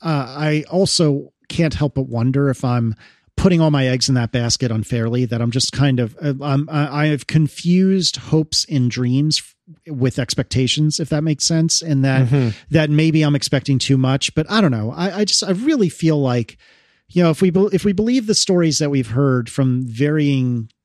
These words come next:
Speaker 1: groups, some of which I think are reliable and some of which are not, you know, there was a lot of stuff that was supposed to be in I O S twelve that got punted to the next year.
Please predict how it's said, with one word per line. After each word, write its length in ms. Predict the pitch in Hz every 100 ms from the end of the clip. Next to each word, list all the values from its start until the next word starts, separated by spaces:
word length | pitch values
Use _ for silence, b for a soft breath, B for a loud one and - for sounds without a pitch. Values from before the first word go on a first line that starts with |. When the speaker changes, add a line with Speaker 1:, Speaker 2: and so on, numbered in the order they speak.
| _ _ _
Speaker 1:
groups, 540 | 127 123 135 131 - -
some 240 | - 139
of 100 | 120
which 480 | 120 - - - - -
I 160 | 139
think 260 | 123 135 120
are 80 | 117
reliable 440 | 117 120 123 117
and 80 | 113
some 140 | 131
of 60 | 110
which 200 | 113 -
are 40 |
not, 340 | 120 120 110 123
you 80 | 135
know, 60 | 123
there 140 | 147
was 100 | 156
a 60 | 185
lot 200 | 214 214
of 80 |
stuff 240 | - 190 156
that 100 | 151
was 100 | 139
supposed 260 | 135 143 -
to 40 |
be 80 | 135
in 40 |
I 120 | 123 117
O 60 |
S 100 | 110
twelve 300 | - 139 120
that 80 | 113
got 260 | 120 117 -
punted 360 | 135 - 117
to 100 | -
the 80 | 117
next 280 | 117 - -
year. 320 | 120 113 107